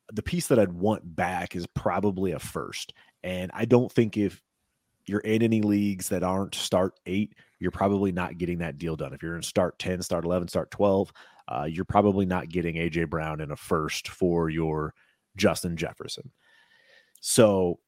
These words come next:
<sighs> it puts you in a weird spot. And the positional advantage that you do have, I mean, Justin Jefferson, just looking at, like, his, his spike weeks, he's obviously, he had nine spike weeks last year,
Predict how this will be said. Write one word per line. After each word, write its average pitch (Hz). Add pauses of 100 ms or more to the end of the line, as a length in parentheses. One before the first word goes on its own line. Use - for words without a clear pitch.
(680)
<sighs> -
it -
puts 131
you 139
in 127
a 113
weird 95
spot. 90
And 120
the 123
positional 151
advantage 90
that 104
you 92
do 90
have, 87
I 101
mean, 101
Justin 139
Jefferson, 92
just 85
looking 92
at, 80
like, 76
his, -
his 92
spike 117
weeks, 107
he's 95
obviously, 85
he 80
had 73
nine 95
spike 92
weeks 92
last 90
year, 92